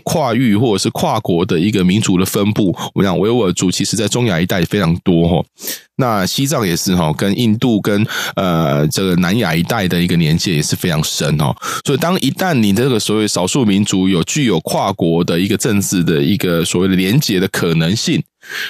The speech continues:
那么你就可能就会有更多被放大进来看哦。所以其实刚才展会其实讲的就是说，我们在去-，去新疆化，那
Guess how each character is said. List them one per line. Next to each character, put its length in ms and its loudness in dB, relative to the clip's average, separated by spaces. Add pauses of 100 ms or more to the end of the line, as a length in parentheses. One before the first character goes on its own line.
(100)
那 160 0
么 120 2
你 160 4
就 160 0
可 180 -2
能 180 0
就 160 0
会 180 0
有 100 2 (120)
更 180 2
多 240 2
被 180 0
放 320 0
大 320 -2 (240)
进 160 2
来 140 0
看 260 -4
哦。 60 -2 (380)
所 120 -2
以 80 0
其 200 -4
实 100 -2
刚 100 -2
才 80 0
展 160 -2
会 140 0
其 100 -2
实 140 2
讲 220 0
的 80 2
就 80 2
是 80 2
说， 160 0
我 80 2
们 100 4
在 140 2
去-， 260 -2
去 220 -2
新 260 0
疆 240 0
化， 460 0
那 200 2